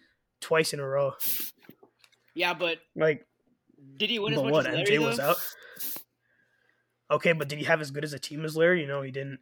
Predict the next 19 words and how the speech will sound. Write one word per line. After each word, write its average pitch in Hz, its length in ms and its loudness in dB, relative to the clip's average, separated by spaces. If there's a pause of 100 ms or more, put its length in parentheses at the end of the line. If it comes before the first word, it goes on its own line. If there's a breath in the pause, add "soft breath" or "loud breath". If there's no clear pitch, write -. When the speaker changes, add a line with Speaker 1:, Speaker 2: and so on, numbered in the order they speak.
Speaker 1:
And 143 120 -10
did 165 80 -4
he 165 60 4
play 180 200 4
in 190 60 2
the 160 80 -2
East? 175 480 -6
No, 151 160 -2
he 147 100 -6
played 180 180 -2
in 185 60 0
the 151 80 -2
West. 147 320 2
The 135 80 -10
West 147 260 0
is 147 140 -8
much 147 240 -8
more 143 120 -8
difficult. 139 580 -12